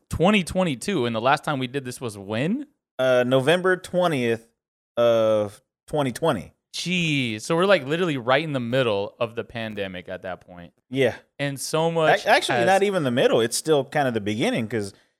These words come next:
Speaker 2: it happened in March of that year when everything shut down. And if you think about it, kinda like the end of twenty-one, maybe?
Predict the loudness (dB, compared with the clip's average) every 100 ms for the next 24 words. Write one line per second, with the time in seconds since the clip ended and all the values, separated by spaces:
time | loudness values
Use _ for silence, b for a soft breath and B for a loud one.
0 | _ -2 4 4 4 0 2 4 2 0
1 | 0 2 2 -2 -2 0 0 0 -2 -2
2 | -2 2 2 2 0 -2 _ _ _ _
3 | _ _ -2 0 2 0 -2 -4 -4 0
4 | 4 4 2 -2 0 0 0 0 0 0
5 | -4 -4 0 0 0 0 -2 -2 -2 0
6 | 2 0 0 -2 -2 -6 -10